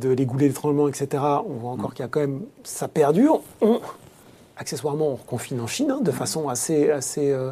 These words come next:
Speaker 1: euh, assez majeure. On a toujours un conflit ukrainien, euh, qui n'est pas prêt de trouver une solution. Donc quand même suffisamment d'éléments qui nous laissent à penser que l'inflation, ça va rester un vrai problème. Attention aussi aux anticipations d'inflation. La, la, la,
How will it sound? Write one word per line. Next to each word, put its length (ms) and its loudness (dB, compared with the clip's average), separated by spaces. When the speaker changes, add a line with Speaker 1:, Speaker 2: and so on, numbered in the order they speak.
Speaker 1:
euh, 180 4
assez 260 -2
majeure. 420 4
On 140 -4
a 60 -6
toujours 280 -8
un 40 -8
conflit 400 -8
ukrainien, 520 -6
euh, 880 0
qui 160 -8
n'est 100 0
pas 140 -2
prêt 160 0
de 60 -2
trouver 260 -4
une 120 0
solution. 380 -2
Donc 200 4
quand 100 6
même 160 2
suffisamment 480 -2
d'éléments 360 -2
qui 180 -10
nous 360 -4
laissent 220 -4
à 60 -2
penser 300 -8
que 80 -14
l'inflation, 400 -12
ça 120 -12
va 80 -10
rester 360 -6
un 100 2
vrai 160 8
problème. 360 4
Attention 420 2
aussi 240 0
aux 300 0
anticipations 680 2
d'inflation. 500 -6
La, 260 -2
la, 180 -6
la, 220 -6